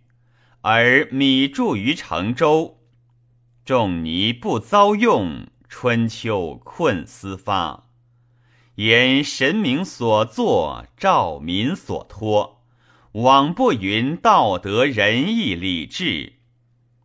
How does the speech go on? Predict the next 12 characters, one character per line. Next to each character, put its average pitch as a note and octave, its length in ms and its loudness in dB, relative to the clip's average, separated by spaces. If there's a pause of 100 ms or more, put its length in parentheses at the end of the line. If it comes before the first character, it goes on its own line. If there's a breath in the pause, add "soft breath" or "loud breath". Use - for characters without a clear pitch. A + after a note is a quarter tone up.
(120)
独 E3 180 0
秦 G2 640 -6
崛 G#2+ 380 -4
起 - 340 -14
西 C3+ 340 -4
戎， F2+ 460 -6 (1080)
兵 B2 280 2
荒 A2+ 480 0
其 D3 600 -4
庸 D3+ 280 0
之 A2 280 -6
疆。 F#2+ 400 -4